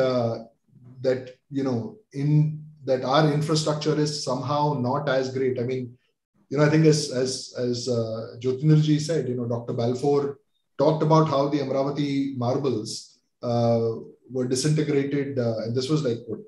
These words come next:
hundred and fifty, two hundred years back. So let's not entertain this argument that, "Hey, listen, we'll kidnap your mother because you're a terrible son, uh, and we'll take care of your mother." I think, uh, you know, that's an, that's an argument we should not entertain. And look, I mean,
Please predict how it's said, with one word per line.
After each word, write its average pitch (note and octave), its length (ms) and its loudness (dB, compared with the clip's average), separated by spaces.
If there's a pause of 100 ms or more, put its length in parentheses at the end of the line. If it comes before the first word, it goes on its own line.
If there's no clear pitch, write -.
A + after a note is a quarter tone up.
hundred B2+ 260 -6
and D#3 100 2
fifty, D#3 280 -4
two C#3 80 -4
hundred C3+ 220 -4
years B2+ 280 -2
back. A#2+ 180 -4 (520)
So D3+ 140 0
let's D3+ 260 4
not A3 160 4
entertain F3 420 0
this F3 160 0
argument D3+ 440 0
that, C#3+ 160 -4
"Hey, C#3 100 -2
listen, C3 500 -4 (180)
we'll D3 260 4
kidnap D#3 400 4
your D3+ 120 6
mother C#3+ 340 4
because C3+ 320 -2
you're C#3 220 0
a C#3 40 -2
terrible C3+ 360 -2
son, A#2 500 -6 (320)
uh, A#2+ 460 0 (260)
and B2+ 160 -4
we'll D3+ 200 8
take C#3 180 0
care B2+ 160 0
of A#2+ 100 -4
your B2+ 100 -2
mother." G#2 320 -6
I A2+ 80 -4
think, D3 260 -4 (400)
uh, A2 380 -6 (200)
you B2+ 100 -10
know, A#2+ 100 -2
that's C3 240 0
an, - 380 0 (240)
that's C3+ 180 -4
an C#3 80 0
argument D3+ 360 2
we D3+ 80 2
should C#3+ 160 -4
not D3 180 -2
entertain. D#3 460 -6
And G3 280 -8 (460)
look, A3+ 200 -4
I G3 60 2
mean, G3+ 500 -2